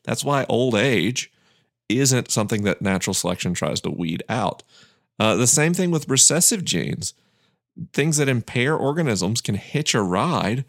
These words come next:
on very successful genes simply by being recessive, uh, so that most of the time they don't express and therefore don't get weeded out of the gene pool. Now, positive or negative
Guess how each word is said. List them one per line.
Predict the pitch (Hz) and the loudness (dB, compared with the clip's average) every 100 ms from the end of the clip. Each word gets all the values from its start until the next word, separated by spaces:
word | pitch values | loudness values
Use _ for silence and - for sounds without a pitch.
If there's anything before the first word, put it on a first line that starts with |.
| _ _ - | _ _ -6
on | 101 101 | -2 -2
very | 117 117 | 0 0
successful | - - - 135 156 - 110 | 0 0 0 2 0 0 -2
genes | 90 87 98 110 - | 0 0 2 0 0
simply | - 139 151 160 165 | 2 2 0 -2 -4
by | 160 151 | -2 -2
being | 110 80 67 82 - _ _ _ - | -2 -2 -2 -4 -6 _ _ _ -6
recessive, | 95 95 - - 131 127 - - - - _ _ _ _ _ _ - | 0 4 4 4 2 2 2 -2 -14 -20 _ _ _ _ _ _ -4
uh, | 95 | 0
so | - | 2
that | 95 98 | 0 0
most | 98 98 101 120 - | 0 0 0 0 -4
of | 151 | -4
the | 110 | -6
time | - 82 76 67 107 | -6 -6 -4 -4 -4
they | - | -4
don't | 180 87 87 | -4 -4 -4
express | 104 - - 139 131 139 - - - _ _ _ _ - _ _ _ - | -4 -4 -2 -2 0 0 0 -2 -4 _ _ _ _ -20 _ _ _ -6
and | 95 95 | -2 -2
therefore | 95 92 - 87 90 | -2 -4 -4 -2 -2
don't | 82 87 90 - | -2 -2 -4 -4
get | 92 - | -6 -4
weeded | 82 76 80 | -4 -4 -6
out | 73 65 - - - | -8 -8 -12 -16 -12
of | - - - | -10 -8 -10
the | - | -8
gene | - 120 131 | -2 0 0
pool. | 123 80 - _ _ _ - | 0 -4 -6 _ _ _ -2
Now, | 123 | -2
positive | - 175 214 226 214 | -2 -2 -2 -2 -2
or | 123 | 0
negative | 95 95 135 98 - - | 0 0 0 -2 -6 -10